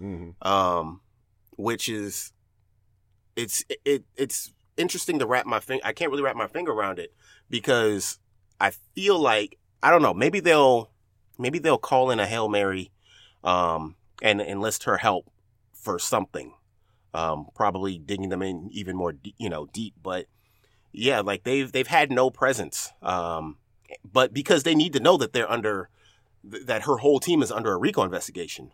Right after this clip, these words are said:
Speaker 2: Well, her whole, you know, local team is under an, an investigation. So, like,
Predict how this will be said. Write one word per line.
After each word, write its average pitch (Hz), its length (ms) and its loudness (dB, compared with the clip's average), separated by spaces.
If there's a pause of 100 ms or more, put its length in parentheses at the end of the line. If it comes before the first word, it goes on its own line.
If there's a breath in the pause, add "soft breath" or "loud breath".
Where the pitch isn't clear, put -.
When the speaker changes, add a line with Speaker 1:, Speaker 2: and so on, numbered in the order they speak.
Speaker 2:
Well, 101 180 0
her 117 160 0
whole, 107 380 -2
you 107 140 -8
know, 78 160 -8
local 95 380 -8
team 98 220 -6
is 85 80 -8
under 87 180 -8
an, 85 180 -12 (160)
an 95 260 -10
investigation. 98 640 -10
So, 87 140 -8
like, 82 240 -8